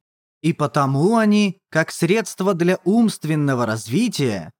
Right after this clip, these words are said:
стоят во всех отношениях ниже могучей диалектики, образовавшей Сократичи Вири. Но во всяком случае, теперешним своим умственным состоянием человечество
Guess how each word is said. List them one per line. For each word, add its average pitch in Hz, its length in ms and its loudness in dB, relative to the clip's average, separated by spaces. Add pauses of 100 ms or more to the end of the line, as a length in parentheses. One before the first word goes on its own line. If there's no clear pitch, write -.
(140)
стоят 160 580 -2
во 185 140 0
всех 196 300 -2
отношениях 202 800 0
ниже 202 500 2
могучей 165 560 0
диалектики, 156 1000 -2 (300)
образовавшей 156 1080 0
Сократичи 160 880 -2
Вири. 139 680 -2 (760)
Но 104 180 -4
во 123 100 0
всяком 127 400 -2
случае, 139 720 -2 (180)
теперешним 170 800 0
своим 160 480 -2
умственным 135 760 0
состоянием 123 920 -2
человечество 196 920 -2